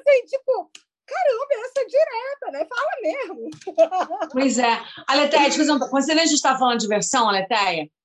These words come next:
Speaker 2: é assim, o que que mudou pra você em termos de diversão desde que você entrou pro Axis?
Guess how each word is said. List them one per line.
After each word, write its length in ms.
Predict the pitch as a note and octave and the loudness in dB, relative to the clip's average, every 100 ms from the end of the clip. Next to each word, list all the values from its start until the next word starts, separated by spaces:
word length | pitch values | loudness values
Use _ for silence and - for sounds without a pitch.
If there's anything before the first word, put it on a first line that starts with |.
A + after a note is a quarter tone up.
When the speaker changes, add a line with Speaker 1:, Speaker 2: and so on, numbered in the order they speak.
| _ - | _ -4
Speaker 2:
é 120 | A#3 | 0
assim, 280 | B3+ - C4 | 0 0 0
o 80 | A#3+ | 0
que 120 | A#3 | 0
que 80 | F4+ | 0
mudou 420 | F#4 C#4+ G#3 C4 | 0 2 4 4
pra 140 | C4 B3 | 4 2
você 680 | A3 G3+ - C4+ A#3+ F#3 G3 | 2 0 2 2 4 2 0
em 60 | |
termos 260 | A#3+ C4+ B3 | 2 4 4
de 40 | A3+ | 2
diversão 720 | A#3+ B3+ B3+ - G#3+ G3 F3 _ _ _ | 2 2 0 0 0 0 -6 _ _ _
desde 280 | G3+ D#4 D4+ | 0 2 2
que 40 | |
você 200 | C4 - | 0 0
entrou 220 | C4 B3 - | 0 0 0
pro 120 | A#3 | 2
Axis? 600 | F3+ D3+ - - - - | 2 0 -6 -12 -12 -12